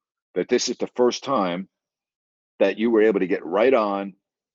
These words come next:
with no issues. And as soon as I was getting ready to say <laughs> that, I lost you. Uh, but you're back, and that's important. All right, we'll, we'll do it again.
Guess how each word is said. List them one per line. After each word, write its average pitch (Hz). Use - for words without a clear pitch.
with 90
no 131
issues. 87
And 95
as -
soon 156
as 131
I 127
was 113
getting 117
ready 98
to -
say 113
<laughs> -
that, 110
I 127
lost -
you. 82
Uh, 98
but 101
you're 127
back, 101
and 87
that's 95
important. 87
All 98
right, 90
we'll, 90
we'll 95
do 110
it 98
again. 90